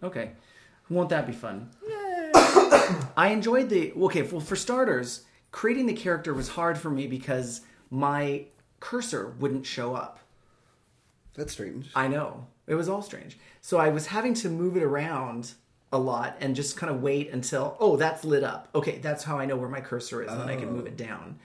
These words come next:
Speaker 1: So I didn't get all that much into play. I also was running out of time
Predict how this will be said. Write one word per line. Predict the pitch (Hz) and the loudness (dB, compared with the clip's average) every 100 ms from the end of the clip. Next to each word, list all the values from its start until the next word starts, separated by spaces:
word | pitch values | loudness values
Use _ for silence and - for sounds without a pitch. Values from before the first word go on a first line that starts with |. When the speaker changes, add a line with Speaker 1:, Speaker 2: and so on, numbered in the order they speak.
| - - - - - _ | -20 -20 -20 -20 -20 _
Speaker 1:
So | - 180 165 147 139 - | 4 8 10 10 6 2
I | 143 147 | 2 4
didn't | 196 214 160 | 4 2 -2
get | 131 151 156 - - - | 2 4 2 -4 -16 -2
all | 147 151 | 2 2
that | 147 135 | 2 2
much | 131 143 | 0 0
into | 123 117 | -4 -4
play. | 160 156 | -6 0
I | 175 185 | 2 2
also | 202 202 165 | 2 2 2
was | 143 120 | 2 -2
running | 151 143 135 | 0 0 0
out | 120 | -4
of | - | -4
time | 151 139 139 143 147 | -2 0 0 -2 -4